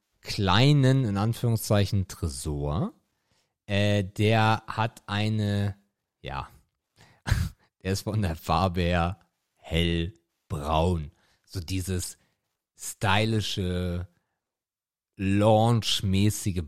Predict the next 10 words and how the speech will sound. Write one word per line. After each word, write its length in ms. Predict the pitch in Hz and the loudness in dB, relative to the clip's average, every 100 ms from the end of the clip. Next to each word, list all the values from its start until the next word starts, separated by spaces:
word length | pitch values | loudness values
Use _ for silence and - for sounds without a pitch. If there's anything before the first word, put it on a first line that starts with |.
| - | -8
Braun, 540 | 82 92 104 117 104 | -2 2 4 4 0
was 200 | 98 - | -2 -4
in 200 | 90 87 | -4 -4
jeder 380 | 85 104 104 101 | -2 -2 0 -2
Shisha-Bar 920 | - 127 117 101 85 95 95 95 95 90 _ | -2 -4 -2 -2 0 0 2 2 0 -4 _
die 240 | 85 73 | -10 -2
Wand 440 | 90 113 123 - - _ - - _ _ _ | 0 0 -2 -8 -20 _ -20 -20 _ _ _
ziert 480 | - 156 143 135 - | -6 2 4 2 -2
in 200 | 104 104 | -8 -6
Farbe. 560 | - 117 120 127 156 | 0 4 4 2 0